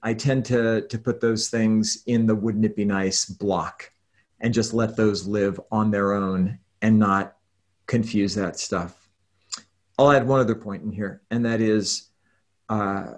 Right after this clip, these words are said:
with remote work in particular now, we experience something called contaminated time, as well as contaminated space. We don't have the distinctions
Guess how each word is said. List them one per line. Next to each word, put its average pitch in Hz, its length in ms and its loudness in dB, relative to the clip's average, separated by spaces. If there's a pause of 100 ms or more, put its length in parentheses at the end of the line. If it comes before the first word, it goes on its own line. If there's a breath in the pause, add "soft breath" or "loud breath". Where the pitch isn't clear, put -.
with 117 280 -2
remote 123 420 2
work 131 240 2
in 123 80 -2
particular 110 580 0
now, 101 380 0
we 104 240 0
experience 110 640 0
something 107 280 -6
called 104 360 -6
contaminated 107 840 -4
time, 87 460 -10 (500)
as 104 160 -2
well 113 160 2
as 104 140 -2
contaminated 98 800 -4
space. - 600 -6
We 113 80 -4
don't 127 320 -2
have 120 340 -6
the 110 120 2
distinctions - 1300 -2